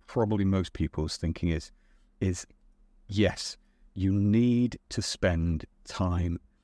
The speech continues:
um, re-, relaxed, and you have to be relaxed to do this, relaxed and therefore able to do research, um, think about new ideas, uh, explore, let your mind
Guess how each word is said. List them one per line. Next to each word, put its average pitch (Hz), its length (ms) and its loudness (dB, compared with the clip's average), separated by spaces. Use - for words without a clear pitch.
um, 90 320 -2
re-, 90 220 -2
relaxed, 101 1160 -2
and 87 100 0
you 92 60 0
have 123 160 2
to - 60 -10
be 143 100 0
relaxed 107 440 -2
to 175 80 -2
do - 160 -4
this, - 340 -10
relaxed 104 640 0
and 95 180 0
therefore 101 440 0
able 101 380 0
to 92 380 -4
do 85 180 -4
research, 127 560 0
um, 85 360 -2
think - 340 -2
about 110 240 0
new 110 240 2
ideas, 98 760 0
uh, 85 180 -4
explore, 107 1120 0
let 92 180 -4
your 92 120 -2
mind 95 500 2